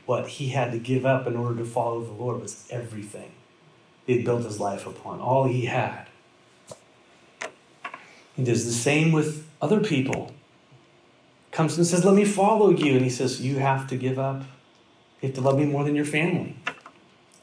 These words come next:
People go away exceedingly sorrowful. But this expression is, is, is pretty powerful.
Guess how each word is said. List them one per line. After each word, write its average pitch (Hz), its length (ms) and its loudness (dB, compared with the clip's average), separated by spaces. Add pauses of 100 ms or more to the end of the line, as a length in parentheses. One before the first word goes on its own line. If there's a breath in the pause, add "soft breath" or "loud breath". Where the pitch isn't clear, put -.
People 123 240 -6
go 123 160 2
away 135 240 6
exceedingly 143 560 0
sorrowful. 147 640 2 (4000)
But 135 100 2
this 185 240 4
expression 156 920 2
is, - 560 -2 (280)
is, - 480 -2 (1120)
is 127 160 -2
pretty 170 280 2
powerful. - 680 2